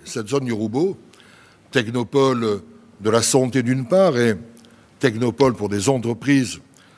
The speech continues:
d'autres activités d'autre part, devrait, euh, voir le jour en deux mille vingt-trois, au terme de toutes ces études. Et je crois que ce sera très important pour notre commune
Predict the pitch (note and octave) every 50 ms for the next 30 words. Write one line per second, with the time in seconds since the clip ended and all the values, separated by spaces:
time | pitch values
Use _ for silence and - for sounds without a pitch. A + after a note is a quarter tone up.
0 | _ _ _ - G2 B2+ B2 G2+ A#2 A#2 A2 - A#2 A2+ G#2 A#2+ A#2+ G2+ A2 G#2
1 | - G2 G2+ - - C3 C#3 D3+ D3+ - - - - - - - - - - -
2 | G2+ F#2+ A2+ A#2 G#2+ A2+ A#2 C#3 C#3+ C#3 C3 A#2+ A2 G#2 G2+ F#2+ F#2+ G#2 C3 D3
3 | C3+ B2+ B2+ A#2+ A2 G2 A#2+ C3 C3+ D3+ E3 D#3 A2+ - - - - - - _
4 | _ _ - A#2 A2 G#2 G#2 B2+ C3+ D3 C#3+ A#2+ A2 B2 A#2 A2 G2+ - - A2
5 | A#2 B2+ D3 C3 - - _ _ _ _ _ - - - A2 G2+ - - D3 C#3+
6 | C3 A#2+ A2 G#2 F#2+ F#2+ F2+ - A#2+ A2 - A2 G2+ F#2 G2+ F#2 - - B2 C3+
7 | D#3+ E3 E3 - - _ _ - - - - - - - _ - G2 F2 - G2
8 | - - C3 D3 C#3+ C#3+ - B2 A2+ - - A2+ - - A2+ G#2+ C3 C#3 - -
9 | - G3 G3 D#3+ F3 D3 A2+ C#3+ B2+ - E3 D#3 B2+ B2+ B2 A#2 A#2 A2+ A#2 A#2
10 | A2 A2+ C3+ D#3 E3+ F3 C#3+